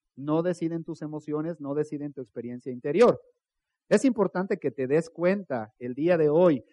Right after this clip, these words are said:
que la manera en que tú estás tratando de eliminar el dolor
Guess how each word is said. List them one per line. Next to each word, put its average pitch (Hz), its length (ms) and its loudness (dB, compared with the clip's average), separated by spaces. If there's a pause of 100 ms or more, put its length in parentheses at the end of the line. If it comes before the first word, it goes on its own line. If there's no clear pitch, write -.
(140)
que 156 120 2
la 156 140 4
manera 160 340 -2
en 196 80 -4
que 151 120 -4
tú 175 140 -4
estás 180 260 -4
tratando 165 440 -2
de 156 220 6
eliminar 151 680 0
el 226 140 4
dolor 160 520 2